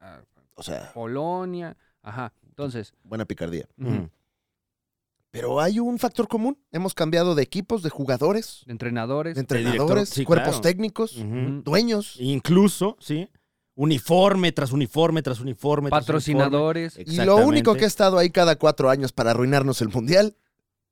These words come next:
Speaker 2: es el señor Caramelo.
Speaker 3: Exacto, exacto. Hay dos constantes en la selección nacional. El, el, el señor Caramelo
Speaker 1: Y el
Speaker 3: y
Speaker 1: fracaso.
Speaker 3: el, bueno, tú, tú lo vociferaste de esa manera, Muñe. Yo quería decirlo con todo respeto.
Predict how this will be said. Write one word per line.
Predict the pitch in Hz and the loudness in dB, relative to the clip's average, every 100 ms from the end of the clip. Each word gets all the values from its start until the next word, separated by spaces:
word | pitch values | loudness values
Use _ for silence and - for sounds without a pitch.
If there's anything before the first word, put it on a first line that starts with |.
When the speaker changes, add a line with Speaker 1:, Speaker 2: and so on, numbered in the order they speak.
| _ _ | _ _
Speaker 2:
es | - - | -10 -8
el | |
señor | 107 110 | -6 -8
Caramelo. | - - - - | -10 -14 -16 -8
Speaker 3:
Exacto, | 127 156 - 196 156 - - - | -2 -2 2 4 2 -4 -20 -10
exacto. | 135 139 170 135 90 - - | -6 0 0 -2 -12 -20 -2
Hay | 190 254 | 2 4
dos | 269 196 | 2 2
constantes | 233 175 233 208 180 | 0 2 0 2 0
en | |
la | 165 | 0
selección | 156 147 202 | -2 -2 -2
nacional. | 202 151 208 330 349 _ _ _ _ _ _ _ _ _ _ | 0 0 0 0 -2 _ _ _ _ _ _ _ _ _ _
El, | 151 156 151 151 | -2 0 0 -2
el, | 143 147 | -2 -2
el | 135 135 | -2 -2
señor | 139 151 | -2 -4
Caramelo | 147 147 233 302 453 _ _ | -2 -2 -2 -2 -8 _ _
Speaker 1:
Y | 139 | -4
el | 185 | 0
Speaker 3:
y | |
Speaker 1:
fracaso. | 254 440 156 135 120 - | 0 0 -2 -4 -12 -10
Speaker 3:
el, | 117 117 113 - 101 _ _ _ _ | -10 -10 -20 -20 -20 _ _ _ _
bueno, | _ 107 - - _ - | _ -16 -16 -20 _ -12
tú, | 120 - | -12 -4
tú | 156 165 | 0 0
lo | 170 | 0
vociferaste | 117 117 120 139 143 | -4 -8 -4 -4 -4
de | |
esa | 127 120 | -4 -4
manera, | 135 220 | -4 -2
Muñe. | 214 240 254 | -2 -4 -6
Yo | 139 170 185 - - _ | -4 -4 -4 -10 -20 _
quería | - 147 | -6 -4
decirlo | 170 147 170 | -4 -2 -4
con | 131 | -2
todo | 185 | -2
respeto. | 127 226 247 277 | 0 -2 -2 -6